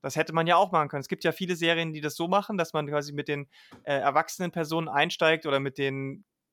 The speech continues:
die im Jetzt spielen und dann gibt's irgendwann plötzlich einen Bruch und dann gibt's drei, zwei, drei Folgen oder eine, wo dann so ein bisschen die Backstory erklärt wird. Und ich find's so aber eigentlich diese rei-, rei-, rei-,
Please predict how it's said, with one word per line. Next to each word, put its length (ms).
die 220
im 80
Jetzt 340
spielen 560
und 160
dann 100
gibt's 180
irgendwann 340
plötzlich 320
einen 100
Bruch 240
und 80
dann 120
gibt's 200
drei, 300
zwei, 260
drei 200
Folgen 300
oder 200
eine, 260
wo 100
dann 320
so 120
ein 60
bisschen 200
die 60
Backstory 440
erklärt 420
wird. 220
Und 60
ich 100
find's 200
so 160
aber 220
eigentlich 480
diese 280
rei-, 280
rei-, 260
rei-, 160